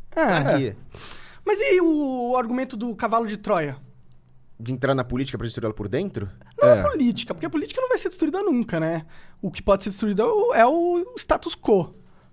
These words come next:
Speaker 1: Pode ser re-, remodelado, né? Porque a política é, faz parte das interações humanas, é essencial pra gente conviver, né?
Speaker 2: Então, o cavalo de Troia não conseguiria vencer a guerra sozinho, concorda?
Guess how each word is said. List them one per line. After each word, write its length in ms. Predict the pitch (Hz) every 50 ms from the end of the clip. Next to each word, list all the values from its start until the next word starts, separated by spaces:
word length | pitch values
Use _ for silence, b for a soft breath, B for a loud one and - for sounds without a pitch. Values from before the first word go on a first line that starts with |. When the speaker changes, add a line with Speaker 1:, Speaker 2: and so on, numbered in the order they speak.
| -
Speaker 1:
Pode 200 | - 196 185 -
ser 140 | - 214 208 202 196 - - - -
re-, 360 | - 175 - - 202 - 202 175
remodelado, 720 | 156 202 214 214 208 254 262 220 202 190 175 170 156 147
né? 100 | 156 151
Porque 200 | - - - -
a 80 | 427 494
política 380 | - - 277 320 330 - - 440
é, 260 | 605 539 466 415 254 - -
faz 240 | - - 508 - -
parte 280 | - 247 247 262 - -
das 140 | 233 214 190
interações 420 | 214 - 220 202 - - 202 180
humanas, 400 | 226 240 214 185 170 160 147 139
é 40 | 147
essencial 440 | 151 151 - 196 190 - 240 208 202
pra 120 | 196 208 190
gente 280 | 175 190 185 - - -
conviver, 460 | - - 185 180 196 175 170 160 147
né? 120 | 151 143 139 b b b b b b b b
Speaker 2:
Então, 160 | - 135 110 127
o 40 |
cavalo 360 | 147 - 165 147 180 208 240 196
de 80 | 151 135
Troia 260 | 135 156 170 180 180
não 120 | 170 185 208
conseguiria 480 | - 233 214 - - 156 156 151 156 143
vencer 320 | 135 120 120 120 - 131
a 40 | 117
guerra 180 | 110 113 120 139
sozinho, 380 | 131 160 190 170 147 113 95 95 -
concorda? 500 | - 101 - 131 123 98 85 92 82